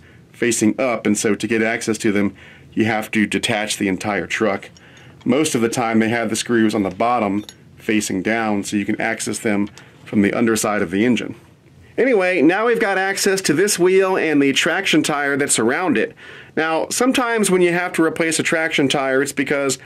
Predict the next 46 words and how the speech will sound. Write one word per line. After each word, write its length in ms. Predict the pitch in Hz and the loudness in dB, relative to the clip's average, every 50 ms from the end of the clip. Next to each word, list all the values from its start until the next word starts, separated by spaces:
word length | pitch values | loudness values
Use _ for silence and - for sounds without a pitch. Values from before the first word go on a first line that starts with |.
| - - | -8 -4
the 100 | - 131 | -4 -2
tire 320 | - - 151 147 143 123 110 | -2 -2 -2 0 0 0 0
broke 420 | 90 107 120 143 143 135 135 - | 0 0 0 2 2 0 0 -2
and 220 | - - 117 107 | 0 0 0 0
fell 260 | - - 135 127 123 123 | 0 0 0 0 2 0
off 220 | 127 131 131 - | 0 0 -2 -2
completely, 580 | - 113 107 - 147 170 - - 113 113 113 - - - - - - - | -2 -2 0 0 0 0 2 2 0 0 0 -2 -8 -18 -20 -20 -12 -6
but 140 | - - 143 | -2 0 2
in 80 | 151 151 | 4 4
this 180 | 175 220 208 | 4 4 2
case, 320 | - - 180 160 160 156 - | 0 0 0 2 2 0 0
it's 180 | - 151 131 | 0 0 0
just 260 | - - 151 156 151 - | 0 0 0 0 2 2
really 340 | 120 127 143 151 143 139 | 2 4 4 4 4 4
loose, 400 | 131 120 143 160 135 117 110 - | 4 4 4 4 4 4 2 2
and 160 | - 123 120 - | 2 2 2 2
so 380 | - 143 135 135 131 131 131 - - - - - - - - - - - | 2 2 2 2 2 0 -2 -6 -20 -20 -20 -20 -20 -20 -20 -20 -6 -2
when 180 | - 127 131 147 | 0 0 0 0
I 100 | 165 170 | 0 0
go 220 | 143 170 175 180 | 0 2 2 2
to 80 | 170 151 | 2 4
remove 440 | 147 139 135 139 170 208 208 156 | 4 6 6 6 6 6 4 4
this 200 | 127 139 135 131 | 2 2 2 2
traction 440 | - - - 175 208 220 214 - 147 | 0 -2 0 0 0 2 2 2 2
tire, 420 | 131 - 135 123 127 131 131 131 - | 2 0 -2 0 0 0 0 2 2
you're 120 | 127 151 | 2 2
gonna 160 | 170 190 170 | 2 2 2
notice 480 | 147 143 175 214 196 151 139 135 - - - - - - - _ _ - | 2 2 4 2 2 2 2 0 -2 -6 -10 -18 -20 -20 -20 _ _ -2
that 120 | 127 131 | 0 0
it 120 | 131 113 - | 0 -2 -2
pops 400 | - 165 147 143 - - - - | -2 -2 -2 -2 -2 -4 -2 0
right 320 | 120 120 131 160 175 170 | 0 2 2 2 2 0
off 220 | 160 156 156 156 | 0 0 -2 0
the 80 | - 127 | 0 2
wheel 340 | 120 127 117 101 90 92 95 | 2 2 2 2 2 2 2
really 300 | 107 139 147 139 135 - | 2 2 2 2 2 4
easily. 480 | 127 123 120 107 107 90 90 90 - - - - - - - | 4 2 2 2 0 -2 -2 -2 -4 -8 -16 -20 -10 -4 -4
That's 240 | 143 180 175 - | -2 -2 0 2
not 240 | 156 156 156 156 - | 2 2 2 2 2
normal. 380 | 131 127 127 127 117 107 101 - | 2 4 4 4 4 2 2 2
It's 240 | - 117 - - - | 0 -2 -2 -2 -2
not 180 | 139 143 147 | -2 -2 -2
supposed 340 | - - - 147 139 135 - | -4 -2 0 0 0 0 -2
to 60 | 123 | -2
do 160 | 110 127 139 139 | 2 2 4 4
that. 300 | 143 139 143 143 - | 2 0 -2 -4 -6